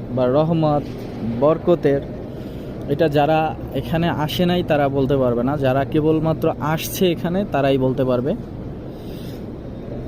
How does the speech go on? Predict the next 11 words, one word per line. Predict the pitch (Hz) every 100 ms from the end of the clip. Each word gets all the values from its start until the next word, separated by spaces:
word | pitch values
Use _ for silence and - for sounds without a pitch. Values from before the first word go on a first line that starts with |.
| 131
আমি | 175 202 208 196 - - - - - - -
<clears throat> | - 196 165 113 - - - - - - - -
হয়তোবা | 156 165 160 156 - - - - - - - - - - - - -
আর | 135 131 127 123
দু |
একদিন | 147 160 143 156
আছি, | 139 127 147 185 - - - - - - - - - - 120
আল্লাহ | 131 139
যদি | 147 143 147 131 - - - - - - - - - -
চায় | 139 135 143
ইনশাআল্লাহ | 135 135 139 139